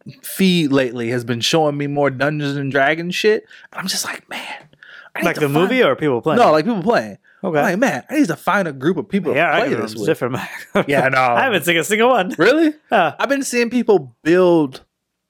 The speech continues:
Speaker 1: I was literally just watching one, I think before we started this. These guys built their own Dungeons and Dragons table because they was like, I guess if you buy one, it's, they, they can be like, cost like four thousand dollars or some shit. And they're like, "Nah, we're just gonna fucking build one."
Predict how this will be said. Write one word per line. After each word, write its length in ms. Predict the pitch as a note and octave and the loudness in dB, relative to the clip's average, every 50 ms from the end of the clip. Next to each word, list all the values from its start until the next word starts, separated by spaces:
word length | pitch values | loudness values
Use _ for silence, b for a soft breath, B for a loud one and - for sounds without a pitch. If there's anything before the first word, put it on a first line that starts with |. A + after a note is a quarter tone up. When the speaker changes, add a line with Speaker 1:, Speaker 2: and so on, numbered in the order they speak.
| _ _ _ _ _ _ - | _ _ _ _ _ _ -2
Speaker 1:
I 40 | E4 | 0
was 120 | D#4+ G3 | 2 2
literally 360 | D3+ D3 - A#3+ C4 A#3+ G3+ D#3+ | 4 2 4 4 4 2 0 -2
just 360 | B2 - - F3+ F#3 - - | -2 0 0 0 0 0 -2
watching 360 | D3+ E3+ F3+ - - A#2+ A#2+ | -4 -4 -4 -4 -6 -8 -6
one, 120 | A#2 A#2 A#2+ | -6 -4 -4
I 40 | A#2+ | -4
think 200 | - - E3+ C3+ | -4 -6 -8 -8
before 220 | A#2 - - D#3+ C#3 | -10 -6 -4 -4 -4
we 80 | A#2 | -2
started 320 | A2 - - F#3 C#3+ A#2+ - | -4 -2 -2 -2 -2 -4 -6
this. 200 | A2+ G2+ - B B B B B B | -10 -12 -12 B B B B B B
These 200 | - E3+ E3 D3 | -2 0 0 2
guys 380 | C3 C#3+ E3+ F3+ F3+ F3 D3+ B2+ | 2 2 2 2 2 0 0 -2
built 380 | A#2+ A#2 A2+ D3 D#3+ D3 - - | -8 -6 -2 0 0 0 0 0
their 220 | C#3 C3+ C3 C3 | 2 2 2 2
own 260 | C#3+ D3+ D3 C#3 C3 B2 | 2 0 -2 -2 -6 -4
Dungeons 460 | A2+ C#3+ D3 D3 C#3+ C#3 C3 A#2+ A#2 | -2 0 0 0 -2 -4 -6 -6 -6
and 140 | A#2 A2 G#2+ | -8 -6 -2
Dragons 480 | A2+ C3 C3 C3 B2 A#2+ A2 G#2+ - | -2 0 0 0 -4 -6 -10 -12 -6
table 320 | - D#3+ D#3+ C3 G2+ G2 G2+ | -2 -2 -2 -2 -4 -6 -8
because 240 | G2+ A2 - C3 | -6 -4 -4 0
they 100 | B2+ C3 | 0 0
was 140 | B2+ A#2+ A#2 | 0 0 0
like, 200 | B2+ A#2 A2 G2+ B B B B B B B _ _ | 0 -2 -2 -4 B B B B B B B _ _
I 60 | C3+ A#2+ | -4 -2
guess 180 | D3+ E3+ E3+ | -2 0 2
if 160 | F3+ D#3+ C3 | 0 0 0
you 100 | C3+ C#3+ | -2 -6
buy 360 | C3 A2+ G2+ A#2+ A2+ B2+ D3+ D#3 | -6 -4 -4 -2 0 0 0 0
one, 240 | D#3 D#3 D#3+ E3 | 0 -2 -2 -4
it's, 160 | D#3 D3+ - - _ | -4 -8 -10 -14 _
they, 140 | - A#2 A#2 | -6 -6 -6
they 320 | A2+ G2+ G2+ B2 C3 C3+ B2 | -6 -8 -8 -8 -6 -6 -4
can 240 | C3 B2+ B2 A#2 G#2 | -6 -6 -4 -6 -6
be 180 | - - C3 | -4 -4 -2
like, 220 | C#3 A2+ D#2+ - _ _ | -2 -2 -4 -8 _ _
cost 240 | - - C#3+ C#3 - | -8 -6 -6 -6 -6
like 100 | G#2 - | -10 -12
four 380 | - - - - C#3+ C#3+ C#3+ - | -12 -14 -8 -4 -2 -2 -2 -2
thousand 400 | - C3 C3+ C#3+ C3+ C3 B2+ A2 | -2 -2 -2 -2 -4 -6 -8 -8
dollars 360 | G#2+ G#2+ A#2+ C#3+ D3+ C#3+ C#3+ | -6 -6 -6 -6 -6 -6 -8
or 60 | D3+ | -8
some 160 | D3 E3 D#3 | -8 -8 -8
shit. 260 | D#3 - F3 F3 E3+ - | -6 -4 -4 -4 -4 -4
And 80 | C#3 C#3 | -4 -4
they're 100 | C3+ C3+ | -2 -2
like, 160 | A#2+ G#2 G2+ | -2 -2 -4
"Nah, 160 | G#2+ F#2+ E2+ | -8 -10 -8
we're 80 | A2 C3 | -6 -6
just 140 | C3+ A2+ A2+ | -6 -6 -8
gonna 160 | G#2 F#2+ - _ | -10 -12 -8 _
fucking 280 | A2+ - - F#2 F#2+ | -10 -10 -8 -10 -6
build 200 | A2 C3+ D3 A#2 | -4 -4 -4 -4
one." 240 | F#2 D2+ E2 - - | -6 -8 -12 -16 -18